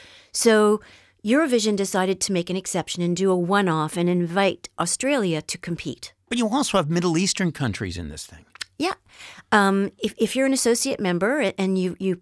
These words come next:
Speaker 1: can pay your way in, uh, you,
Speaker 2: Oh, it's
Speaker 1: you
Speaker 2: money.
Speaker 1: Yep. You have access to, to, uh, entering the competition. And it's the broadcaster themselves who submit the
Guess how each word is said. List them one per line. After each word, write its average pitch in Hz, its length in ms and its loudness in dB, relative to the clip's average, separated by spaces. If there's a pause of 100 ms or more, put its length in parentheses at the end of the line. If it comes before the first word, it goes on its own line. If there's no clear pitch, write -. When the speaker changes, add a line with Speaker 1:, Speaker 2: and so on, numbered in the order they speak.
Speaker 1:
can 180 400 -4 (140)
pay 202 180 -2
your 202 200 -2
way 180 300 0
in, 175 300 -4 (420)
uh, 165 400 -2
you, 180 480 -2
Speaker 2:
Oh, 190 220 -2
it's 170 100 2
Speaker 1:
you 170 80 2
Speaker 2:
money. 202 420 2
Speaker 1:
Yep. 190 340 -2 (220)
You 180 180 -2
have 175 360 -2
access - 540 -6
to, 160 420 -2 (340)
to, 170 360 0
uh, 165 260 -6
entering 180 420 -2
the 165 80 -4
competition. 156 720 -8 (580)
And 185 100 4
it's 226 140 0
the 247 100 0
broadcaster 254 640 -2
themselves 185 560 -2
who 180 100 -6
submit 180 640 -2 (180)
the 160 400 -4